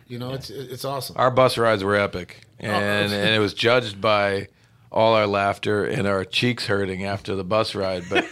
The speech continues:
Speaker 1: <laughs>
Speaker 3: you look up and you saw Tony Gwynn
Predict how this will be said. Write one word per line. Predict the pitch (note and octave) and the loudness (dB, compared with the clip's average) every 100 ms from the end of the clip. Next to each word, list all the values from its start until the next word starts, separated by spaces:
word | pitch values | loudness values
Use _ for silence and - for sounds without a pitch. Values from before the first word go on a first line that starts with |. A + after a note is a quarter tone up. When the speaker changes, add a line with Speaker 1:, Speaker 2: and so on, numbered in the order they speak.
| - | -6
Speaker 1:
<laughs> | B3+ - - | -8 -8 -6
Speaker 3:
you | C3 B2+ | -2 2
look | B2+ B2 | 0 2
up | B2 B2+ A2 - | 2 4 2 -2
and | G#2 | -4
you | G#2 | -4
saw | F#2 G#2 G2+ | -2 0 0
Tony | - A2 G#2 | 0 0 0
Gwynn | G2 G#2+ A#2 G2+ F#2 F2+ | 0 0 2 0 -2 -8